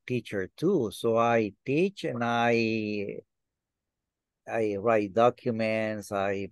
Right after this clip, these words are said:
pre-, I, uh, projects, uh, search for information. I,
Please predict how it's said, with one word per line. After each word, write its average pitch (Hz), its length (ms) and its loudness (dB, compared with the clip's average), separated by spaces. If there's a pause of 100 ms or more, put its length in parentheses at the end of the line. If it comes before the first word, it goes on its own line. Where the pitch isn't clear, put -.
pre-, 98 120 -4 (220)
I, 98 680 -8
uh, - 120 -8 (360)
projects, 113 800 4
uh, 95 760 -6
search - 440 -2
for 104 140 -2
information. 117 960 -4
I, 113 460 0